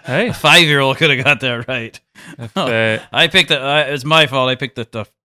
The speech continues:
Speaker 2: tough categories.
Speaker 1: If any, if anyone listened to Caddy Jeopardy last year, they'll, uh,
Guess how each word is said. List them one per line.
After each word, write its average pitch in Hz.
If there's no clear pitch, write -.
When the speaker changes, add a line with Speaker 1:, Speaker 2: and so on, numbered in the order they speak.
Speaker 2:
tough 120
categories. 98
Speaker 1:
If 123
any, 156
if 139
anyone 135
listened 120
to 104
Caddy 113
Jeopardy 104
last 104
year, 123
they'll, 101
uh, 98